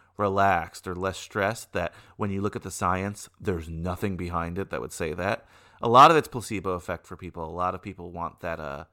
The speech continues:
you know, security blanket thing, and maybe the ama-, the amount he took, maybe to take his edge off, maybe it's just the kid thinking it took his edge off, who knows, but it ends up working out in the end.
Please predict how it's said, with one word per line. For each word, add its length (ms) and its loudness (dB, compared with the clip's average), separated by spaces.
you 120 -10
know, 120 -14
security 520 -2
blanket 420 -8
thing, 380 -8
and 480 -4
maybe 220 0
the 120 0
ama-, 200 -2
the 140 -4
amount 240 -2
he 80 -6
took, 300 -6
maybe 220 -2
to 120 -16
take 160 -8
his 140 -8
edge 160 -2
off, 200 -2
maybe 200 2
it's 120 -2
just 160 -6
the 80 -8
kid 280 -2
thinking 300 -6
it 120 -4
took 120 -4
his 140 -6
edge 180 -2
off, 200 0
who 120 0
knows, 340 -2
but 220 0
it 100 -4
ends 200 -2
up 80 -4
working 260 -4
out 140 0
in 60 -4
the 100 -6
end. 100 -10